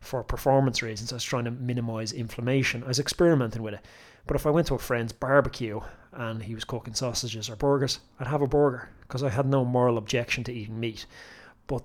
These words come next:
you know, you get people thrusting it back in your face. "Oh, you can't be a vegan if you have a burger once every six months." You can be whatever you want to be. The strict definitions aren't necessary. So the same as we go through this, it's important to keep that in mind. Whether you wanna call it minimalism, essential,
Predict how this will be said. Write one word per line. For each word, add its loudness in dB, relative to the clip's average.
you -6
know, -6
you -14
get -2
people -4
thrusting -2
it -8
back -4
in -6
your -6
face. 0
"Oh, 0
you -2
can't 0
be 2
a 2
vegan -2
if -10
you -6
have -4
a -6
burger -2
once -6
every -10
six -6
months." -2
You -6
can -4
be 6
whatever 2
you -6
want -4
to -14
be. -10
The -4
strict 4
definitions 2
aren't -4
necessary. -4
So 0
the -8
same 6
as 6
we 0
go 2
through -2
this, -2
it's -8
important -2
to -12
keep -6
that -6
in -8
mind. -8
Whether -4
you -4
wanna -4
call 0
it -4
minimalism, -2
essential, -2